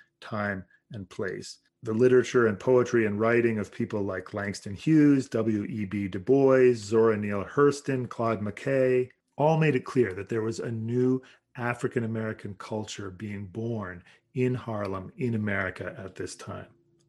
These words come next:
The political side of this movement was often called the New Negro Movement. Here you see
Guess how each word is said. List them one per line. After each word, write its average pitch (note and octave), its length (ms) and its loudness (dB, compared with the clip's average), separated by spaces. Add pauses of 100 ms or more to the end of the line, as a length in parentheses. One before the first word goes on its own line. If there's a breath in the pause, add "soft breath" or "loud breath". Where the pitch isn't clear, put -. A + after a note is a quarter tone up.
The - 80 -4
political D3 520 4
side A2+ 280 2
of G2+ 80 -2
this G#2 160 -4
movement G#2 420 -2
was G#2 140 -4
often A2 300 0
called G#2 240 -2
the G2 100 -6
New B2 400 6
Negro A2+ 540 2
Movement. F#2+ 460 -10
Here G#2 220 -4
you F#2+ 120 -4
see F#2+ 460 -8